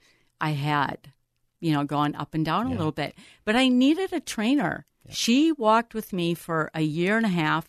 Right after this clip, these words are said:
Speaker 1: two years, and taught me things that I will never deviate from. And I think it's okay to do that, too, if you need that kind of help, you know?
Speaker 2: Absolutely,
Speaker 1: Right?
Speaker 2: Linda. Yeah, I mean, we were never in, never called to live our life alone.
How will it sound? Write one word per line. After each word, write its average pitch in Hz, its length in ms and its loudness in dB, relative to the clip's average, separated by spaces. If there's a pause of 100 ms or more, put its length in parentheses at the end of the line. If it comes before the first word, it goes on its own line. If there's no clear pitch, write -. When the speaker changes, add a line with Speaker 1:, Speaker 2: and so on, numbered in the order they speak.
(100)
Speaker 1:
two 226 180 -6
years, 180 600 -4 (560)
and 180 180 2
taught 208 340 2
me 247 120 2
things 226 680 -4 (260)
that 165 300 0 (140)
I 185 140 2
will 202 160 0
never 202 340 2
deviate 214 540 -6
from. 160 300 -6
And 214 100 2
I 254 80 4
think - 220 -4
it's 403 180 -6
okay 240 540 0
to 208 180 -4
do 190 220 -4
that, 185 320 -2
too, 202 320 -4
if 170 160 -8
you 208 120 0
need 180 340 0
that 240 180 -8
kind 254 180 -4
of 254 80 0
help, 262 380 -4 (580)
you 226 140 2
know? 247 260 2 (100)
Speaker 2:
Absolutely, 101 480 -2
Speaker 1:
Right? 180 200 6
Speaker 2:
Linda. 107 180 -2
Yeah, 110 220 2
I 90 100 2
mean, 113 180 4
we 135 120 6
were 123 160 4
never 113 420 2
in, 107 220 -2 (100)
never 117 300 0
called 101 340 -4
to 107 100 -8
live 104 260 -2
our 107 120 0
life 98 280 -4
alone. 95 460 -6